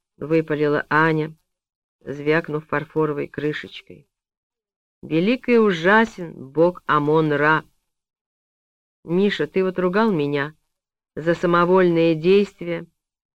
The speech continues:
за глупости и неоправданный риск. Ты же не хочешь, чтобы это опять повторилось?" "А есть такая опасность?" Михаил даже отложил вилку. "Если честно,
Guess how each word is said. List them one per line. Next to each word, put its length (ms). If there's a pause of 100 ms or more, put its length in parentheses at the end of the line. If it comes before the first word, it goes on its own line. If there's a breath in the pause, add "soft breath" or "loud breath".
за 240
глупости 640
и 80
неоправданный 1000
риск. 440 (1000)
Ты 80
же 140
не 120
хочешь, 560 (380)
чтобы 360
это 340
опять 500
повторилось?" 800 (1500)
"А 260
есть 420
такая 520
опасность?" 680 (1000)
Михаил 380
даже 280
отложил 480
вилку. 580 (1400)
"Если 420
честно, 720